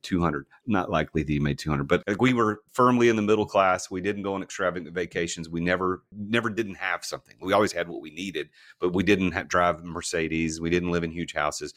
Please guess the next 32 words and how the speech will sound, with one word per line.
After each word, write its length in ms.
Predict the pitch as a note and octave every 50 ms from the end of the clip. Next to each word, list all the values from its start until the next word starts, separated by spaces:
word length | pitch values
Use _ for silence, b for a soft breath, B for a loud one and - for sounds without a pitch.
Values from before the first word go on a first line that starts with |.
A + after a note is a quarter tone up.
| b _ -
But 220 | G#2+ F#2+ A2+ A2+
I 120 | A2 A2+ B2
didn't 200 | A#2+ C3 B2 A2+
know 160 | A2+ G#2+ F2+
anything 320 | F#2+ A2 A#2+ A2+ A2 G#2+
about 220 | F#2+ E2 E2 - F2
money. 320 | F#2+ A#2+ C3+ G2+ - _ _ -
And 100 | B2 -
so 140 | - G#2+
when 140 | F#2+ F#2 F#2
I 80 | F#2 A2+
started 420 | A#2 - - A2 G#2 G2 F#2+ E2+
my 140 | F#2 F2+ E2+
career, 640 | E2+ - - E2+ E2 F#2 A#2 D3 B2+ E2+ D#2 D#2+ - - -
I 120 | G2 G2+
went 200 | G#2 G#2+ G#2 F#2+
into 140 | F#2 F#2 F2
ministry 440 | E2+ E2+ E2 F2 F2 - - E2 E2+
first. 680 | - - F2+ D#2+ D2+ E2 - - - - - - - _ -
And 80 | D#2
of 60 | D2+
course, 200 | - E2 D#2+ -
I 20 | E2+
didn't 160 | F2 F#2 F2
make 140 | D#2+ E2 D2+
any 100 | D#2+ D#2
money 380 | D2 D2+ D2+ D2+ D#2 D#2 E2 -
in 160 | - F2 F2
that. 320 | D2+ C#2 C2+ C#2 D2+ E2 B B B B _ -
And, 160 | F#2+ F#2+ - -
and 120 | G2 F#2
again, 480 | F#2 D#2+ E2+ G2+ G2 F#2 F2+ F2 F2 -